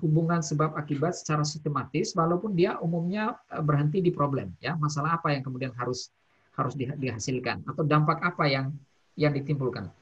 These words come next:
Sama persis sebenarnya. Cuman kemudian, eh, teman-teman diminta untuk mengkategorikan mana yang disebut dengan penyebab primer, mana yang penyebab, penyebab sekunder, ya. Variabel atau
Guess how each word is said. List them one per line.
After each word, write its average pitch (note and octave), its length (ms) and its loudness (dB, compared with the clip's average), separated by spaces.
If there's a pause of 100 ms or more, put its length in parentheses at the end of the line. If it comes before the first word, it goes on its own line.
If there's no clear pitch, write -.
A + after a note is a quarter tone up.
(180)
Sama D4+ 320 0
persis A3+ 320 2
sebenarnya. D3+ 480 0 (400)
Cuman G3+ 240 2
kemudian, A#3 640 2 (640)
eh, E3+ 380 4 (180)
teman-teman F#3+ 480 0
diminta G3+ 400 0
untuk A#3 240 -2
mengkategorikan F3+ 1040 0 (160)
mana F#3+ 320 0
yang F3+ 320 4
disebut D#3+ 480 2
dengan D3+ 240 2
penyebab D3 480 0
primer, D#3 400 0
mana E3 320 0
yang E3 160 -2
penyebab, D3+ 400 2 (480)
penyebab D3 320 0
sekunder, A#2 480 -4 (400)
ya. C#3+ 240 -4 (640)
Variabel G3 560 2
atau - 160 -4